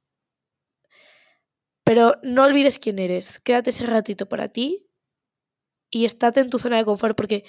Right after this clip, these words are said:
al final tu zona de confort es tu safe place. Es l-, y que, que es prácticamente para mí un sinónimo del safe place, encontrarte a ti mismo. Porque en ese safe place te vas a encontrar a ti en algún momento, ¿sabes? Y, y eso,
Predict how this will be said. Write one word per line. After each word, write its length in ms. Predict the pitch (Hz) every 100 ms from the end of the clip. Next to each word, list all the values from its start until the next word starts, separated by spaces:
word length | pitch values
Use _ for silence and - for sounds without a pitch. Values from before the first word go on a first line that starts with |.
| - - - _
al 140 | - 220
final 200 | 247 247
tu 100 | 311
zona 160 | 330
de 60 | 330
confort 560 | 311 285 - 294 302 - - - _ _ _ _ _
es 120 | - -
tu 120 | 302
safe 260 | 254 254 -
place. 380 | 226 196 190 -
Es 160 | 262 269 494
l-, 260 | 277 269 - _
y 520 | 233 226 214 214 - _
que, 260 | 254 - _ _ _
que 140 | 262
es 200 | 269 - - _ _
prácticamente 500 | - 247 262 240 226
para 120 | 233 220
mí 80 |
un 80 | 226
sinónimo 320 | 220 220 208
del 140 | 202 202
safe 240 | - -
place, 420 | - 220 202 - _ _ _ _
encontrarte 400 | 208 214 202 208
a 60 |
ti 100 | -
mismo. 380 | - - - 233 _ _ - -
Porque 320 | - 254 247 226
en 80 |
ese 200 | 269 311
safe 240 | 320 339 -
place 240 | 302 294
te 120 | -
vas 140 | 254 254
a 40 |
encontrar 340 | 285 277 262 269
a 80 |
ti 220 | 240 269 262
en 60 |
algún 200 | 214 226
momento, 540 | 247 226 254 214 196 _ _ _ -
¿sabes? 460 | - 269 165 - - - - - - - _ _ _
Y, 1040 | 262 254 254 240 226 214 202 196 185 196
y 120 | 277 226
eso, 280 | 254 247